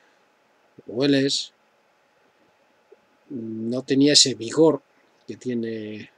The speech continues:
el Chardonnay, no tenía ese vigor que, eh, nos recordaba, eh, ese vino cuando lo, lo probamos, digamos, en su momento óptimo,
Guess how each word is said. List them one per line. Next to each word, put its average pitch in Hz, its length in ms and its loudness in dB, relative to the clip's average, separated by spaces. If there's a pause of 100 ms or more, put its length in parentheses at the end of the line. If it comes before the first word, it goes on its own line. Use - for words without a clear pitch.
el 113 60 -14
Chardonnay, 117 640 -8 (1900)
no 113 180 -10
tenía 117 220 -6
ese 123 140 -6
vigor 123 300 -4
que, 135 100 -10
eh, 117 320 -10
nos 113 300 -12
recordaba, 110 680 -10 (680)
eh, 104 300 -16
ese 113 240 -4
vino 117 200 -6
cuando 110 240 -12
lo, 101 220 -12 (160)
lo 127 80 -8
probamos, 110 400 -6
digamos, 107 320 -6
en 120 100 -4
su - 160 -2
momento 107 540 -10 (240)
óptimo, 123 560 -4